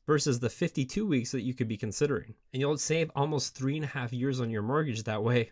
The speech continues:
but more importantly, you'll save over twenty thousand dollars of interest. That's just for one extra payment a year. If you have a sizable bonus or an annual tax return, you could always place it here.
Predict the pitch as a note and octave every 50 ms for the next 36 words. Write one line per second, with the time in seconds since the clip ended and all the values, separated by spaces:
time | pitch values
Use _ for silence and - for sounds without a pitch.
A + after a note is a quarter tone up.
0 | - - E3 D#3 D#3+ E3+ D3+ E3+ G#3+ A3+ F3+ - - D#3 F3+ D#3 C#3+ C3+ C3 C3
1 | C3 C3 C#3 D3+ D3+ - E3+ D#3+ E3 D#3+ D#3 C3+ C3 B2 - - - C#3 C3+ D3
2 | C#3+ - C3 A#2 A#2 A2+ A#2+ G#2+ G#2 G2+ G2+ G#2 G#2+ B2 - - - D#3+ - -
3 | - G2 F#2 - - - - - - - _ _ - - _ - G3 F#3+ - C#4+
4 | C4 - - E3+ C3+ B2 C3+ D3 E3+ F3 E3 - D#3 C3 - - C3 C3 C3 B2+
5 | A#2 G#2+ G#2 A#2+ B2+ C#3+ - - - _ _ _ _ - C3 - - B2 C#3 C#3
6 | - B2+ - - - - G#2+ A2 A#2+ B2+ D3 D3 D3+ C3 B2 G#2+ G#2 G2 G2+ A2+
7 | B2 C3+ C#3 D3 - - - - A2+ G#2 G#2 G2+ F#2 - - A#2 B2 B2 A#2 A2+
8 | G#2 - - A2+ A2 - - D3+ B2+ - D#3 D#3 D#3 D#3 E3+ D#3+ - _ - G#2
9 | - B2 G#2+ G#2 G#2 - - - A#2 G#2+ G2+ - - G2+ - C3+ C#3 D3+ F3